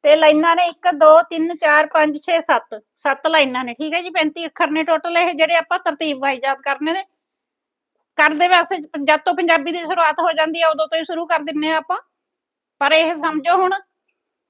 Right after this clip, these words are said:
ਵੀ ਪਲੱਸ ਟੂ ਦੇ ਵਿੱਚ ਆ ਕੇ ਆਪਾਂ ਨੂੰ ਆਉਣਾ ਹੀ ਚਾਹੀਦਾ। ਇਹ ਨਹੀਂ ਹੈ ਵੀ ਨਹੀਂ ਆਉਂਦਾ ਤਾਂ ਆਪਣਾ ਕੰਮ ਚੱਲਦਾ ਹੈ। ਇਹਨੂੰ ਆਏ ਤੋਂ ਬਿਨਾਂ ਆਪਣਾ ਕੰਮ ਚੱਲਣਾ ਨਹੀਂ ਹੈ, ਇਸ ਕਰਕੇ ਇਹ ਸਿੱਖਣਾ ਪੈਣਾ, ਠੀਕ ਹੈ ਜੀ। ਤੇ ਦੋ ਨੰਬਰ ਤੇ ਕੀ ਹੁੰਦਾ? ਜਦੋਂ ਆਪਾਂ ਪੰਜਾਬੀ ਸਿੱਖਦੇ ਹਾਂ, ਸਭ ਤੋਂ ਪਹਿਲਾਂ ਊੜਾ ਆੜਾ ਸਿੱਖਦੇ ਹਾਂ,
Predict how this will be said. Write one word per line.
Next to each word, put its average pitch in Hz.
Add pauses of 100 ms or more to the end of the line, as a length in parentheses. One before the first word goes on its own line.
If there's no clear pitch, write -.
(120)
ਵੀ 277
ਪਲੱਸ 311
ਟੂ 339
ਦੇ 339
ਵਿੱਚ 349
ਆ 320
ਕੇ 349
ਆਪਾਂ 339
ਨੂੰ 339
ਆਉਣਾ 320
ਹੀ 330
ਚਾਹੀਦਾ। 269
ਇਹ 269
ਨਹੀਂ 339
ਹੈ 311
ਵੀ 330
ਨਹੀਂ 311
ਆਉਂਦਾ 294
ਤਾਂ 285
ਆਪਣਾ 277
ਕੰਮ 269
ਚੱਲਦਾ 226
ਹੈ। 208 (580)
ਇਹਨੂੰ 302
ਆਏ 302
ਤੋਂ 294
ਬਿਨਾਂ 294
ਆਪਣਾ 285
ਕੰਮ 277
ਚੱਲਣਾ 262
ਨਹੀਂ 330
ਹੈ, 330
ਇਸ 311
ਕਰਕੇ 294
ਇਹ 294
ਸਿੱਖਣਾ 233
ਪੈਣਾ, 208
ਠੀਕ 269
ਹੈ 302
ਜੀ। 302 (800)
ਤੇ 277
ਦੋ 294
ਨੰਬਰ 339
ਤੇ 349
ਕੀ 349
ਹੁੰਦਾ? 370 (600)
ਜਦੋਂ 294
ਆਪਾਂ 339
ਪੰਜਾਬੀ 311
ਸਿੱਖਦੇ 339
ਹਾਂ, 339
ਸਭ 320
ਤੋਂ 359
ਪਹਿਲਾਂ 349
ਊੜਾ 320
ਆੜਾ 330
ਸਿੱਖਦੇ 359
ਹਾਂ, 359